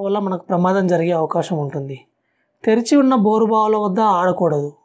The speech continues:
ఇలా ఆడితే ఏమవుతుంది? ఆ బోరుబావులో పడి మనం చాలా సంఘటనల్లో చాలామంది చనిపోవడం జరుగుతుంది. So పైవన్నీ అనేది కరెక్ట్ ఆన్సరే, పైవేవి మనం చేయకూడదు. మన దేశ క్రికెట్ జట్టు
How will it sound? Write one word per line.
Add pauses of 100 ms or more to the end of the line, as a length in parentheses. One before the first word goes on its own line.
(840)
ఇలా
ఆడితే
ఏమవుతుంది? (960)
ఆ
బోరుబావులో
పడి (120)
మనం
చాలా
సంఘటనల్లో (720)
చాలామంది (420)
చనిపోవడం
జరుగుతుంది. (760)
So
పైవన్నీ
అనేది
కరెక్ట్
ఆన్సరే, (160)
పైవేవి (800)
మనం
చేయకూడదు. (1700)
మన
దేశ
క్రికెట్
జట్టు